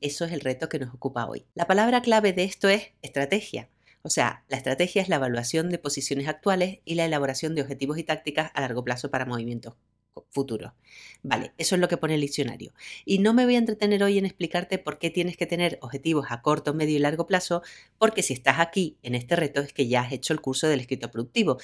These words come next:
y si no, hazlo primero. Sino que nos vamos a centrar en cuatro pasos que necesitas saber las cuatro columnas para hacer tu plan de estrategia. Es decir,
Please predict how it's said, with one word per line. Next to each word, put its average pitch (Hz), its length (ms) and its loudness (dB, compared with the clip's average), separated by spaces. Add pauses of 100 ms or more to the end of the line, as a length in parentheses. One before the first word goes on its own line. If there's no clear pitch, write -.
(200)
y 220 100 0
si 226 140 4
no, 196 320 2
hazlo 131 240 0
primero. 123 380 -6
Sino 262 340 6
que 254 80 4
nos 240 80 2
vamos 262 200 2
a 277 60 -2
centrar 240 460 2
en 165 160 -4
cuatro 240 400 4
pasos 196 340 -2
que 160 140 -4
necesitas 147 640 -2
saber 160 340 0
las 131 200 -2
cuatro 202 400 2
columnas 170 480 0 (100)
para 170 220 2
hacer 175 320 0 (400)
tu 220 160 0
plan 165 400 0
de 147 60 0
estrategia. - 680 -4 (400)
Es 196 140 -2
decir, 139 380 -2